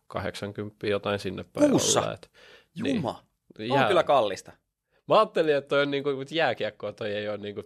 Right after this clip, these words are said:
Speaker 1: paha. Tiedätkö,
Speaker 2: No
Speaker 1: junnuna
Speaker 2: ei,
Speaker 1: joku,
Speaker 2: joo, siis junnu-,
Speaker 1: jos sä viet sun
Speaker 2: junnupelissä.
Speaker 1: lapset, tota, äh, johonkin I F K:hon pelaamaan, niin neljä hunttia menee plus
Speaker 2: Joo.
Speaker 1: bussimatkat, et, tota,
Speaker 2: Hei,
Speaker 1: siihen
Speaker 2: muuten,
Speaker 1: nähden ei oo paha.
Speaker 2: jos YouTubessa joku kattoo, niin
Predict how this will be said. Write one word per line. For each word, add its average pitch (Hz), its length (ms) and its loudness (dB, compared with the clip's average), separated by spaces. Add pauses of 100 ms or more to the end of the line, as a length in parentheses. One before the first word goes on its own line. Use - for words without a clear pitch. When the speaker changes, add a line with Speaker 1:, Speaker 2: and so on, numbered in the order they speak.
Speaker 1:
paha. - 320 -8 (160)
Tiedätkö, 113 320 -4
Speaker 2:
No 156 120 6
Speaker 1:
junnuna 175 300 6
Speaker 2:
ei, 214 60 6
Speaker 1:
joku, - 120 6
Speaker 2:
joo, - 180 6
siis 165 200 0
junnu-, 180 200 2
Speaker 1:
jos 135 100 4
sä 139 120 2
viet 139 140 4
sun 190 100 0
Speaker 2:
junnupelissä. 135 420 2
Speaker 1:
lapset, - 200 -8
tota, 113 320 0
äh, 107 60 -2 (1000)
johonkin 107 440 0
I 107 160 6
F - 120 -2
K:hon 95 280 -4
pelaamaan, 95 680 0
niin 98 120 -8 (100)
neljä 107 360 2
hunttia 90 480 -10
menee 98 340 -6
plus 135 220 0
Speaker 2:
Joo. 170 180 6
Speaker 1:
bussimatkat, 101 680 -4
et, 104 160 -6
tota, - 80 -2
Speaker 2:
Hei, 180 180 6
Speaker 1:
siihen 180 220 6
Speaker 2:
muuten, 120 140 6
Speaker 1:
nähden 101 340 -4
ei 101 100 -2
oo 101 80 -6
paha. - 340 -10
Speaker 2:
jos 170 200 2
YouTubessa 139 480 4
joku 120 160 2
kattoo, 104 520 2
niin 101 240 -4